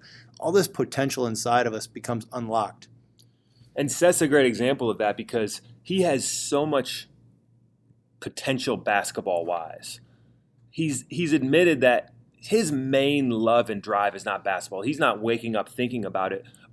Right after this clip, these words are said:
Speaker 2: But as he pursues God first, all of a sudden he sees a new picture of who he can become. And, and it's really gonna shape who he becomes as a player. In his words, he wants to be a player who plays with a joy-fueled aggression. So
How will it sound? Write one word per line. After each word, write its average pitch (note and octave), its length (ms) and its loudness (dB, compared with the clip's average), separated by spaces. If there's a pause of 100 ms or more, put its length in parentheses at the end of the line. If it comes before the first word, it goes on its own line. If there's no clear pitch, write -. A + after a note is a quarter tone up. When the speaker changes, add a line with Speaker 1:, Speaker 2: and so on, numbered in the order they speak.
Speaker 2:
But C#3+ 180 6
as D#3 220 4
he D#3+ 100 -4
pursues C3 460 -2
God A#2+ 420 2
first, C#3+ 400 4
all B2+ 140 4
of B2 80 0
a B2 60 0
sudden B2+ 200 0
he A#2+ 60 0
sees A#2+ 160 -10
a G#2+ 80 -2
new A2 160 -4
picture A#2+ 520 -6
of A2 220 -2
who D3 160 2
he C#3 80 4
can A#2+ 180 -2
become. A#2 600 2 (420)
And, C#3 180 -2
and C#3 140 2
it's C3+ 160 2
really D#3 380 6
gonna C3 200 2
shape - 540 2 (140)
who - 360 -2
he C3 120 -2
becomes B2+ 360 0
as G#2+ 100 -6
a G#2 60 -4
player. C3+ 360 4
In G#2 120 -2
his A2+ 200 -6
words, B2+ 320 4
he B2+ 100 -6
wants B2 200 -2
to A2+ 80 -6
be B2 160 -2
a A#2 60 0
player B2 240 -4
who G#2+ 100 -8
plays A#2+ 320 -2
with G#2 100 -10
a G#2 100 -2
joy-fueled A2+ 580 -4
aggression. A2+ 460 0
So A#2 260 2